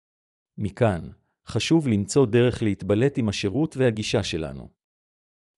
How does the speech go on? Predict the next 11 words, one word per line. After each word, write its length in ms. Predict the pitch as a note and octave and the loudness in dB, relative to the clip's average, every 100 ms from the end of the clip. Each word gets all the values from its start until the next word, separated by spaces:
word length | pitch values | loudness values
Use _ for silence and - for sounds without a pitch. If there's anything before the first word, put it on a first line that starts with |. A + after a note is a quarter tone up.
| _ | _
טיפים 400 | - C3 C#3 C3 | -2 2 2 2
פשוטים 460 | - A2+ G#2 C#3+ C3 | 0 -2 0 0 2
לשיווק 480 | F#2+ G#2 F#2+ G#2+ - | -2 -2 -2 -4 -2
חברתי. 600 | A2 F#2+ F#2+ - C#2 A1+ _ _ _ _ _ _ _ _ _ - | -2 -2 -2 -4 -10 -10 _ _ _ _ _ _ _ _ _ -6
אז 200 | F#2+ F#2 | -4 0
איך 220 | C#3+ - | 0 0
נתבלט 560 | B2+ - G2 G2 C3+ G#2+ | -4 0 0 2 2 0
על 100 | F#2+ | -2
פני 180 | G#2 G#2+ | -2 -2
השחקנים 580 | A2 G#2 - G2 G2+ A2+ | -2 -4 -4 -2 0 -2
השונים? 560 | - G2+ G#2 A2 F2 | -2 -2 -2 -2 -6